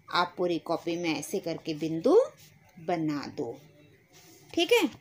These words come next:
अभी हमको त्रिभुज बनाना है तो हम कैसे बनाएंगे? ये देखो,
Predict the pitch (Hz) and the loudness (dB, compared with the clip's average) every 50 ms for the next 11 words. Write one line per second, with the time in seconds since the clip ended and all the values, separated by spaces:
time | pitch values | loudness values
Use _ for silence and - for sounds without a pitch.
0 | - - - - - - _ - 247 240 302 311 320 349 339 - - _ _ _ | -20 -20 -20 -20 -20 -4 _ 0 4 6 6 6 6 4 2 -2 -8 _ _ _
1 | - - - - - - 285 269 277 - 330 320 - - - _ - 262 302 302 | -20 -20 -20 -20 -2 2 4 4 6 6 4 2 2 0 -6 _ 6 8 8 10
2 | 233 320 392 349 240 269 240 - 233 208 190 185 185 180 180 190 196 190 165 139 | 12 12 12 12 12 12 8 8 8 6 4 4 2 0 0 0 0 0 0 0
3 | 147 - - - - _ _ _ _ - - - _ _ _ - 214 208 226 226 | -2 -6 -12 -20 -20 _ _ _ _ -20 -20 -20 _ _ _ 0 0 2 0 0
4 | 220 - 240 233 - 247 233 233 226 214 214 226 220 226 233 240 247 254 - - | 2 2 2 4 4 2 2 2 2 2 2 2 4 6 6 6 4 2 -4 -6
5 | - 180 160 151 - - - - - 53 - | -4 -2 0 0 -2 -4 -8 -10 -12 -14 -14